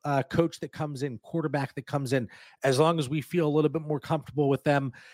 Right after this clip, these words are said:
compared to Desmond Ridder and Taylor Heinicke, they're gonna have that value insulation throughout the offseason. And we're already seeing, uh, the, the uptick with London and Pitts, whether it's a startup,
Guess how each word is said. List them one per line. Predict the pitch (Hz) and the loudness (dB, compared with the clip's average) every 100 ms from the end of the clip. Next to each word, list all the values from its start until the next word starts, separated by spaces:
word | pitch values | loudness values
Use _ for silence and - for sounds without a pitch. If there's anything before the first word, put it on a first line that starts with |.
| _ - | _ -6
compared | 151 127 156 143 | -4 -2 -2 -4
to | |
Desmond | 131 147 120 139 135 | -4 -4 -4 -4 0
Ridder | 135 135 135 - - | 4 4 4 0 -4
and | 127 | -2
Taylor | 123 139 127 | 0 2 2
Heinicke, | 147 170 147 - 110 104 - - _ | 0 0 -2 -6 -10 -14 -20 -20 _
they're | 165 | 2
gonna | 143 196 202 | 2 2 2
have | 185 165 | 0 -4
that | 165 135 | -4 -2
value | 143 147 139 | -2 0 0
insulation | 127 127 123 117 - | -2 -4 -2 -2 -4
throughout | 110 131 127 | -2 0 0
the | 120 | 0
offseason. | 117 117 - 127 113 101 95 - - - | 0 -2 -4 -8 -4 -4 -6 -12 -20 -2
And | 151 | 2
we're | 151 165 | 6 6
already | 202 190 | 6 2
seeing, | - 190 185 156 151 - _ _ _ _ 151 | -2 0 0 0 -4 -10 _ _ _ _ 2
uh, | 151 139 | 2 2
the, | 131 143 135 131 _ 127 | -2 -4 -4 -10 _ -14
the | 139 - 185 | -14 -2 -2
uptick | - - 175 151 _ - | -2 -4 -6 -6 _ -8
with | 147 135 - _ _ | -6 -6 -8 _ _
London | 131 151 151 143 139 | 0 2 2 -2 -4
and | 123 | -6
Pitts, | - 151 131 - _ _ _ | -8 -10 -12 -18 _ _ _
whether | 151 143 139 | -2 2 0
it's | 139 | 0
a | |
startup, | 120 - 151 151 147 - | -4 4 4 6 2 -2